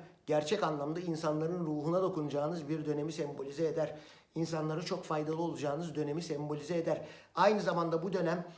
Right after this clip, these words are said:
e, birazcık daha izole olmanız gereken bir dönemi sembolize eder. Çünkü verimliliğinizi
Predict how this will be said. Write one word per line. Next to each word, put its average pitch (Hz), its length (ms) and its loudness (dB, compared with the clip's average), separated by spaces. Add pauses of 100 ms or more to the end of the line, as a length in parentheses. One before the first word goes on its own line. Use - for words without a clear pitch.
(380)
e, 147 380 -2
birazcık 190 480 2
daha 180 180 4
izole 175 360 2
olmanız 175 440 6
gereken 151 460 0
bir 156 140 -2
dönemi 165 260 0
sembolize 185 440 -2
eder. 190 240 4
Çünkü 185 380 -2
verimliliğinizi 185 920 0